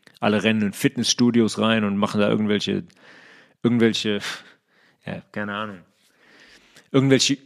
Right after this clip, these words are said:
Übungen, werfen sich noch irgendwelche Proteinpulver rein, weil sie sich aufpumpen wollen, ihren Körper aber nicht verstehen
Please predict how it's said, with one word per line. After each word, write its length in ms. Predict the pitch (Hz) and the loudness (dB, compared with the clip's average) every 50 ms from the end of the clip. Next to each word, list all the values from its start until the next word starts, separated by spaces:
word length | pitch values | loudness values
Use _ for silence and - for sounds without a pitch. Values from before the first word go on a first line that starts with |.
| _ _ _ _ _ _ _ _ _ _ - | _ _ _ _ _ _ _ _ _ _ -2
Übungen, 640 | 190 185 190 185 139 151 160 156 156 151 147 147 131 | 0 2 2 2 2 2 2 4 4 2 2 4 4
werfen 240 | 139 139 120 131 123 | 4 2 2 2 -2
sich 160 | 123 120 - | -2 0 0
noch 140 | 131 110 127 | 2 2 2
irgendwelche 380 | 127 127 123 127 117 - 127 | 2 4 4 4 4 2 0
Proteinpulver 1160 | - - - 147 143 - 143 151 165 165 170 160 147 - - - 160 160 156 147 131 139 127 113 | -2 -2 -2 -2 0 0 0 0 2 2 2 2 0 0 2 4 6 6 6 6 6 4 4 6
rein, 420 | 127 127 123 127 127 127 127 123 _ _ _ _ _ _ _ _ _ _ _ _ _ _ _ _ _ _ _ _ - - | 4 4 4 2 0 -2 -6 -10 _ _ _ _ _ _ _ _ _ _ _ _ _ _ _ _ _ _ _ _ -14 -6
weil 180 | - 127 135 113 | -2 0 0 0
sie 100 | 120 113 | 0 0
sich 200 | 117 117 - 123 | 0 2 4 6
aufpumpen 560 | 139 147 139 - - - 139 135 - 127 110 | 6 6 4 4 2 2 2 2 -2 -2 0
wollen, 360 | 113 113 113 113 117 113 113 _ _ _ _ _ _ _ _ _ _ _ _ _ _ _ _ _ _ - | 2 2 2 2 0 -2 -6 _ _ _ _ _ _ _ _ _ _ _ _ _ _ _ _ _ _ -2
ihren 200 | 123 123 110 - | -2 -2 0 0
Körper 340 | - 147 143 135 - 123 | 4 4 4 4 4 2
aber 180 | 120 110 113 113 | 0 2 2 0
nicht 280 | 123 143 143 - - - | 0 2 0 0 -2 -2
verstehen 680 | 120 104 - - - - 151 156 139 117 101 95 | -4 -4 -4 -4 -2 -2 -2 -2 -2 -4 -6 -10